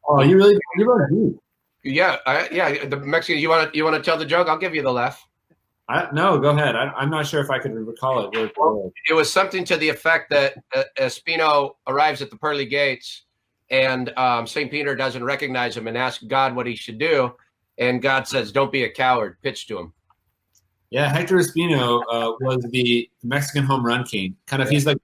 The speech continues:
Speaker 1: Babe Ruth or Sadaharu O of Mexico, and he was this great player in the sixties and seventies especially, who kind of didn't wanna play in the States. He, he had many opportunities to, and he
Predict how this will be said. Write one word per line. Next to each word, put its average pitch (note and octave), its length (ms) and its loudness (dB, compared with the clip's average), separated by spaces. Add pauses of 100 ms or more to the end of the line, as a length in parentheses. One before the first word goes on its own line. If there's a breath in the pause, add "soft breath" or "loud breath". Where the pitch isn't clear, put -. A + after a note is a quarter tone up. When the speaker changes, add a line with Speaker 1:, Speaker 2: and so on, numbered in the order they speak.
Speaker 1:
Babe C3+ 240 2
Ruth C3+ 340 6
or A#2+ 60 0
Sadaharu B2 580 0
O A2+ 240 2
of G2+ 100 -6
Mexico, G2+ 520 -8
and G2+ 100 -10
he A#2 80 -4
was A#2 140 -4
this - 100 -14
great C#3 360 -2
player B2 360 2
in F#2+ 80 -4
the F#2+ 60 -8
sixties A2 360 -8
and G2 80 -12
seventies G2 440 -6
especially, F#2 600 -8 (500)
who B2 500 0 (840)
kind D#3+ 200 -2
of E3+ 200 0
didn't C#3+ 260 2
wanna B2 280 2
play A#2+ 160 0
in A2+ 80 0
the G#2 60 -2
States. - 640 -4
He, A2+ 500 -4
he A#2 120 -4
had C3+ 140 -2
many C3+ 200 2
opportunities A#2 640 -4
to, F#2 320 -2 (600)
and G#2 520 -2
he A2+ 240 -4